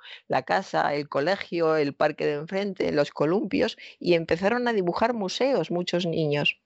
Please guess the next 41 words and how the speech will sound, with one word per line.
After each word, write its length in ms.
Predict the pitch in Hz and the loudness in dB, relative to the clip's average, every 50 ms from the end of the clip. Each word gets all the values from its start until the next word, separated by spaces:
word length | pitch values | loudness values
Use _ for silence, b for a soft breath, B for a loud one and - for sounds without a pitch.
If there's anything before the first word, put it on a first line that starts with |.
| _ _ | _ _
Muchos 380 | 214 226 185 196 - 220 220 226 | -2 0 0 2 2 0 2 4
niños 320 | 226 226 233 233 233 - | 4 4 4 4 4 4
en 100 | 202 196 | 2 4
esta 300 | 190 190 196 - 196 190 | 4 2 4 4 4 4
época 480 | 208 214 - - 233 226 - 247 262 B B B B B B B B B | 4 2 2 0 0 2 2 -2 -2 B B B B B B B B B
han 140 | - - 208 | -2 0 0
empezado 500 | 214 214 208 - 190 - - 202 214 226 | 0 0 0 -2 -2 0 2 0 2 2
a 40 | 214 | 2
dibujar 400 | 214 190 175 170 170 - 202 202 | 2 4 4 2 2 2 0 0
museos. 560 | 214 208 185 170 - - 220 226 202 180 160 | 0 -2 -4 -4 0 2 2 4 4 2 2
Además, 400 | 170 156 151 151 165 196 233 - B B B B B B B | 2 2 2 2 2 2 0 0 B B B B B B B
se 160 | - - 151 | -2 0 4
veía 160 | 160 180 185 | 4 4 4
claramente 460 | 180 190 190 190 196 196 214 226 226 | 4 4 4 4 4 2 0 0 0
porque 220 | 220 185 175 170 165 | 0 0 0 0 -2
ponían, 720 | - - 156 170 180 180 180 180 180 185 180 - - - _ B B B B B _ | 0 -2 -2 0 2 2 2 2 2 2 -2 -6 -6 -10 _ B B B B B _
eh, 280 | - 165 165 165 160 170 - | 2 4 4 4 2 2 0
tengo 220 | 175 185 185 190 | 0 2 4 2
unos 260 | 190 185 185 190 190 | 2 4 2 0 0
conocidos 600 | - 202 185 185 175 - - 196 208 226 247 - - | 0 0 0 0 0 0 -2 2 4 2 2 2 -2
que 200 | _ - 180 170 | _ 2 2 4
dicen, 560 | 170 165 170 - - 170 160 160 156 156 - B B B B B B B B B | 4 2 0 2 2 2 2 2 0 -4 -8 B B B B B B B B B
"Bueno, 240 | - - 180 170 - - | 0 2 2 2 0 2
ha 180 | _ 120 190 196 | _ 0 0 2
puesto 300 | - 214 240 - - - | 0 -2 -2 0 -2 -2
el 160 | 214 214 208 | -2 -2 -2
niño 400 | 214 226 233 226 226 233 240 240 - | -4 -4 -4 -2 -2 -2 -2 -2 -2
Museo 360 | 185 185 180 165 - 202 196 | -2 -2 -2 0 2 2 4
del 180 | 208 190 175 156 | 4 4 2 2
Prado. 300 | - 151 143 131 127 127 | 4 4 4 4 2 -2
Menos 300 | 147 165 180 190 196 196 | -4 -2 0 0 0 2
mal, 180 | 196 214 226 | 2 0 -2
porque 240 | 240 - 202 208 208 | -2 -4 -4 -4 -2
si 140 | - - 165 | -2 -2 0
no, 100 | - 370 415 392 185 | 2 2 2 2 2
no 220 | - 196 208 214 196 | 0 0 2 4 4
lo 120 | 202 208 | 4 4
reconoceríamos". 1160 | 214 202 208 196 - 190 190 185 190 185 - 180 170 156 151 151 147 143 139 135 135 - - _ | 4 2 2 2 2 0 0 0 -2 0 0 2 2 2 4 2 2 2 0 -4 -6 -6 -8 _
Pero 180 | - 143 143 147 | -2 2 2 2
es 120 | 170 - | 2 2
enternecedor 1120 | - 226 208 202 - 202 202 185 180 175 170 165 - - 160 160 190 226 226 214 247 - | 0 -2 0 0 0 2 2 2 2 0 0 0 2 2 4 4 4 4 2 0 -2 -4